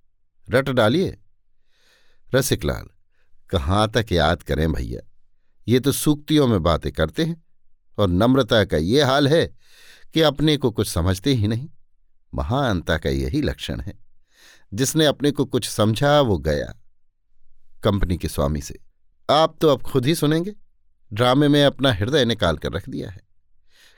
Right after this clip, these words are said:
कवियों में जो एक प्रकार का अलहड़पन होता है, उसकी आप में कहीं गंध भी नहीं। इस ड्रामे की सामग्री जमा करने के लिए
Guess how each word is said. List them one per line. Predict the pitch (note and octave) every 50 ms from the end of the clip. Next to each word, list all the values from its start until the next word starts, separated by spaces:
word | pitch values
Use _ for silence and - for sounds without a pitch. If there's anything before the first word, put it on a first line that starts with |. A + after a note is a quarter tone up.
| - _ -
कवियों | B2+ C3 C3+ D#3 D#3+ D#3
में | D#3 D3+ C#3+
जो | C#3
एक | C#3+ C#3+ C#3+ C#3+
प्रकार | - C3 A2 C3+ C3+ C3+ C3
का | - C#3 B2+
अलहड़पन | G#2+ - - - A#2 A#2+ A#2 A#2+ D3 D3+ - B2+ A#2+ G2+
होता | F#2 F#2 F2+ - C#3 B2+
है, | F2+ F#2 - - - _ _ _ _ _ _ _ _ _ _ _ _ _ _ _
उसकी | F3+ F#3+ - - - F#3 E3
आप | D3+ C#3 C3+ C3 -
में | B2+ C3 B2 G#2+
कहीं | - A#2 G#2 G2 G2 F#2
गंध | F#2 A2 A2+ G2+ G2 G2
भी | F#2+ G#2+ C3 C#3+
नहीं। | A2+ C2+ A#1+ - - _ _ _ _ _ _ _ _ _ _ _ _ _ _ _ _ _ _ _ _ _ _ _ _ _ _ _ _ _
इस | C#3 C3+ B2
ड्रामे | G2 A#2+ A#2+ B2 D3 E3 D#3+
की | - D3+
सामग्री | - - G#2+ G2+ G#2+ A#2 A#2+ C3+ C#3+ C3+
जमा | A2 G#2 F#2+ G2+ A2+
करने | A2 - G#2 F2 F2+ F#2+ F#2+
के | F#2 - F#2+
लिए | G#2+ C3+ D#3+